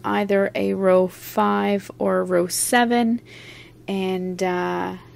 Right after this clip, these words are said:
and then that way you'll have a nice, uh, smooth edge up at the top.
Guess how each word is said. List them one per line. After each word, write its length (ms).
and 120
then 140
that 220
way 80
you'll 180
have 260
a 60
nice, 580
uh, 220
smooth 600
edge 320
up 220
at 60
the 80
top. 500